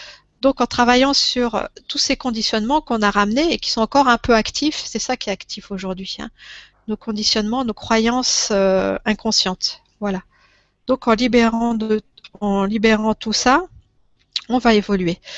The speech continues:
Donc, il y a deux parties dans le travail sur soi. Il y a ce travail de libération, de guérison, si tu veux, de nettoyage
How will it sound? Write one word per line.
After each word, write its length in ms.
Donc, 220
il 60
y 20
a 60
deux 300
parties 400
dans 140
le 80
travail 300
sur 180
soi. 180
Il 40
y 20
a 40
ce 120
travail 320
de 80
libération, 640
de 100
guérison, 500
si 140
tu 160
veux, 80
de 100
nettoyage 800